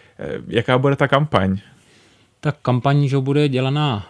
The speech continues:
Speaker 2: narychlo, byť samozřejmě asi ty politické strany už se na ní připravovaly předem, protože to byl jakoby očekávaný výsledek. Ty volby musí být vyhlášeny do šedesáti dnů.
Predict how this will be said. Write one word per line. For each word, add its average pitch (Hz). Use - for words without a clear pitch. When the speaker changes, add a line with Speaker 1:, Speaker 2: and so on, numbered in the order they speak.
Speaker 2:
narychlo, 110
byť 123
samozřejmě 123
asi 117
ty 135
politické 113
strany 117
už 113
se 120
na 120
ní 131
připravovaly 117
předem, 110
protože 117
to 117
byl 117
jakoby 117
očekávaný 113
výsledek. 113
Ty -
volby 123
musí 135
být 139
vyhlášeny 131
do 139
šedesáti 127
dnů. 107